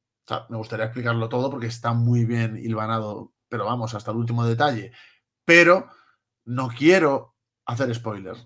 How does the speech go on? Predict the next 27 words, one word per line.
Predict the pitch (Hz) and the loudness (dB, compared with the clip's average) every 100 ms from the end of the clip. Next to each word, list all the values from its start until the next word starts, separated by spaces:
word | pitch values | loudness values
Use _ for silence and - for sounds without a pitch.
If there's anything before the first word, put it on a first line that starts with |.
| - | -12
Entonces | 131 | -10
simplemente | 127 139 143 120 | -6 -6 -4 -4
digo, | 110 98 90 - _ _ - | -6 -8 -14 -16 _ _ -6
la | 127 | -4
primera, | 123 135 156 196 233 - _ _ _ _ _ _ _ _ _ _ _ _ _ | -2 0 2 2 0 -8 _ _ _ _ _ _ _ _ _ _ _ _ _
sobre | - 117 | -4 0
lo | 123 | 2
que | 135 | 2
he | |
dicho, | 175 123 117 | 2 0 -4
del | 101 104 | -10 -10
esfuerzo, | 101 - 139 143 117 127 127 123 - _ | -12 -6 -2 -2 -2 -2 -2 -4 -14 _
de | - | -14
hacer | 117 123 | -8 -4
un | 120 117 | -2 -2
buen | 117 113 | -2 -4
trabajo, | 110 120 139 - 120 117 | -2 2 2 2 -2 -2
de | |
dar | 110 120 | 0 -2
lo | 120 | -2
mejor | 117 113 123 117 | -2 -4 -4 -4
de | 107 107 | -4 -8
ti | 123 | -6
en | 113 107 | -6 -6
lo | 101 | -8
que | 107 | 0
haces. | 120 131 127 120 120 - | 0 0 -2 -4 -4 -12